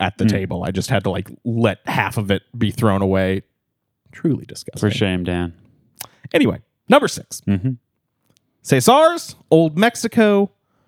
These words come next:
Speaker 1: with Jen and Rogan. Six hundred and three.
Speaker 2: The six hundred Club.
Speaker 1: Wow.
Speaker 2: We're in it now.
Speaker 1: They just tapped into it.
Speaker 2: Mm-hmm.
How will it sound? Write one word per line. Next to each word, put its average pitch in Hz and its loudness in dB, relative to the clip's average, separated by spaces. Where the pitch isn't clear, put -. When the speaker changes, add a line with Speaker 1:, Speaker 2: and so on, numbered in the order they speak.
Speaker 1:
with 107 0
Jen 110 0
and 147 2
Rogan. 90 -4
Six - 2
hundred 160 2
and 123 -8
three. 101 2
Speaker 2:
The 98 2
six - 2
hundred 165 2
Club. 107 2
Speaker 1:
Wow. 139 2
Speaker 2:
We're 120 6
in 170 0
it 107 -4
now. 117 2
Speaker 1:
They 101 0
just 117 -2
tapped 127 0
into 98 0
it. 62 -8
Speaker 2:
Mm-hmm. 104 0